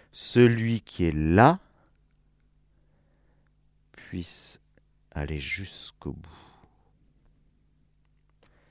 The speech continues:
Comment cela va se faire ? Eh bien, chaque jour, désormais, depuis ce moment béni de l'incarnation, c'est quand le moment de l'incarnation, frères et sœurs ?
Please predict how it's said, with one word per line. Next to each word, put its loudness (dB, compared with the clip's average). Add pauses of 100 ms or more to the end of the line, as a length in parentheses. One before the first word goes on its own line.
(500)
Comment -2
cela -6
va -12
se -16
faire ? -16 (100)
Eh -6
bien, -6 (100)
chaque -4
jour, -6
désormais, -2
depuis -6
ce -10
moment -2
béni 0
de 2
l'incarnation, 0
c'est -4
quand 0
le 0
moment 4
de 4
l'incarnation, 0
frères -6
et -6
sœurs ? -4